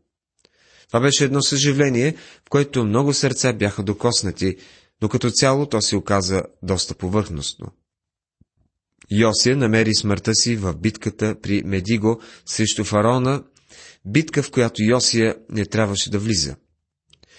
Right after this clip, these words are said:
Но Еремия продължи своето пророческо служение по време на управлението на четирима нечестиви царе, които дойдоха след Еремия:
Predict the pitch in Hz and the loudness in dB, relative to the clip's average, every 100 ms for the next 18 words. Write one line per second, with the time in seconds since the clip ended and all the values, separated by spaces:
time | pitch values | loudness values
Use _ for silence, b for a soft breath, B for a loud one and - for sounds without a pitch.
0 | b b 110 123 139 190 190 151 143 135 | b b 2 2 4 2 2 0 0 0
1 | 147 - 117 117 110 101 98 107 110 - | 0 0 2 0 -2 -6 -4 -2 -2 -4
2 | 104 - 107 104 87 82 110 B B B | -4 -2 2 2 2 2 0 B B B
3 | - 98 101 107 98 87 87 82 101 110 | -4 0 2 2 0 -2 -2 0 2 2
4 | 104 110 104 101 - _ - 92 - 92 | 0 -2 0 0 -4 _ -2 -2 0 0
5 | 113 117 107 85 87 - 92 92 - 101 | 2 0 -2 -2 -2 -2 -2 -2 0 2
6 | 123 B B B B - 110 127 131 95 | 2 B B B B -4 -2 2 2 2
7 | 92 110 101 101 98 - 98 104 113 73 | 0 0 0 0 -2 -2 0 0 -2 -2